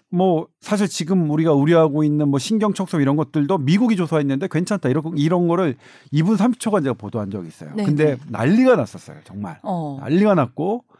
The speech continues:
Speaker 1: 언론사 두 곳에서 저를 비판하는 기사를 썼죠.
Speaker 2: 음.
Speaker 1: 제 모습도 그대로 나와요.
Speaker 2: 아, 네.
Speaker 1: 근데 뭐냐면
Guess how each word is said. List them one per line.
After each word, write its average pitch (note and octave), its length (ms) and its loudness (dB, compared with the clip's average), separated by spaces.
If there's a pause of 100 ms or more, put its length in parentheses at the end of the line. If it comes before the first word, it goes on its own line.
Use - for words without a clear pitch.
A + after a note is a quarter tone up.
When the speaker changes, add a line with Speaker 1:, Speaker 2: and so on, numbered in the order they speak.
(380)
Speaker 1:
언론사 F3+ 400 4
두 D3+ 160 -2
곳에서 D3 580 -2
저를 B2 460 0 (140)
비판하는 F3+ 460 0
기사를 G2 220 -6
썼죠. - 420 -10
Speaker 2:
음. D3+ 260 -10 (240)
Speaker 1:
제 D#3+ 240 2
모습도 D3+ 320 -2
그대로 C#3+ 220 -2
나와요. G#2 380 -4
Speaker 2:
아, F3+ 200 -4
네. C#3+ 240 -10
Speaker 1:
근데 G#3+ 260 2
뭐냐면 C3+ 540 -4